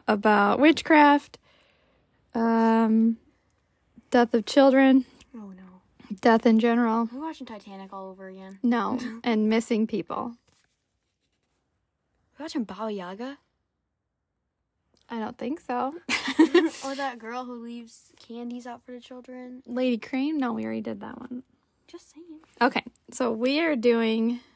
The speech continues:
Speaker 1: 'cause I didn't want you to research it before we started.
Speaker 2: Okay. Is this something I already said?
Speaker 1: No. This is the Blair Witch.
Speaker 2: Oh, I think I've heard of her.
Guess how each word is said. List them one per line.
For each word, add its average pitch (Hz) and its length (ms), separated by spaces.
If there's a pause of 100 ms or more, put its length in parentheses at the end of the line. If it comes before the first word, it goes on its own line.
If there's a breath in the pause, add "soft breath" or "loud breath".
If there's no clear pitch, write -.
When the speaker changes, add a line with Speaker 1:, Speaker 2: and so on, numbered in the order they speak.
(140 loud breath)
Speaker 1:
'cause - 180
I 302 60
didn't 359 120
want 359 160
you 359 60
to 285 80
research 233 440
it 214 100
before 208 260
we 185 120
started. - 500 (1600)
Speaker 2:
Okay. 233 260 (400)
Is 320 100
this 415 80
something 381 260
I 285 40
already 262 220
said? 240 300 (460)
Speaker 1:
No. 226 340 (1300 loud breath)
This 233 300
is 220 260
the 220 160
Blair 220 300
Witch. - 400 (840)
Speaker 2:
Oh, 254 160
I 208 100
think 240 200
I've 196 100
heard 190 160
of 190 60
her. 202 240